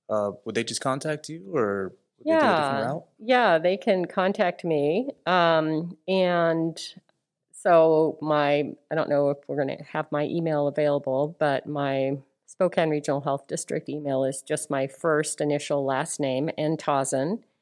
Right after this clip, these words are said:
Speaker 2: at Spokane Regional Health District, just abbreviated, S R H D dot org. So N Tazen at S R H D dot org. And, um, we are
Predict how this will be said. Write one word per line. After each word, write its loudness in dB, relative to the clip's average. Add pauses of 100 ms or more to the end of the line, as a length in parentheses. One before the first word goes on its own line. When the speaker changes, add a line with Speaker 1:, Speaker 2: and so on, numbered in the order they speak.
(460)
Speaker 2:
at -2 (180)
Spokane 0
Regional -2
Health -4
District, -8
just -4
abbreviated, -4
S -4
R -4
H -8
D -4 (220)
dot 0
org. -6 (300)
So -4
N 0
Tazen -2
at -6
S -2
R -2
H -6
D -4 (160)
dot 0
org. 0 (840)
And, 0
um, 0
we 2 (100)
are 4